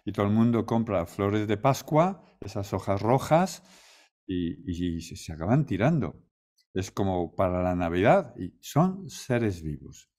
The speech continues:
Y como hemos insistido, la naturaleza es aprendizaje. Por lo tanto, hay que emprender proyectos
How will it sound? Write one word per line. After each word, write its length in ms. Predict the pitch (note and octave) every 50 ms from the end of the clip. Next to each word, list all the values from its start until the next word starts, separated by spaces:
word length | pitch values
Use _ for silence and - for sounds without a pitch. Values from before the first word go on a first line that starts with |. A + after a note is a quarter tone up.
| _ _ _ _ _ _ - - - - _ _ -
Y 80 | G#2 G2+
como 220 | - A2 A2+ B2
hemos 320 | E3+ E3 F3 E3+ D3+ - -
insistido, 1080 | D#3+ D3+ D3+ D3 C3+ A#2+ - A#2+ G#2+ - - - D#3+ E3+ D#3 A#2+ G#2 G#2 A2+ A2+ - _ _ _ _ _ _ _ _ _ _ _ _ _ _ _ -
la 200 | - F#2 G2 G2
naturaleza 640 | G2 G2+ G2 - G2+ F#2 G2+ G#2 A#2+ B2+ A#2+ C#3 D3
es 100 | C3 -
aprendizaje. 720 | B2+ - - F#2 F2 E2 D#2+ D#2+ - D#2 D2 - - - _ _ _ _ - - - - - - - _ _
Por 160 | - G2+ F2+
lo 140 | F2+ F#2 F#2+
tanto, 480 | - C3 C#3+ C#3 - - F2 D#2+ - -
hay 160 | G2+ G#2 G2
que 120 | - - A#2+
emprender 540 | A#2 A2+ A2+ G#2+ G#2+ A2 A#2+ B2+ A2+ - -
proyectos 920 | G#2 F2+ F2 F2+ G2+ B2+ C3 - - - - E2+ E2+ E2 - - -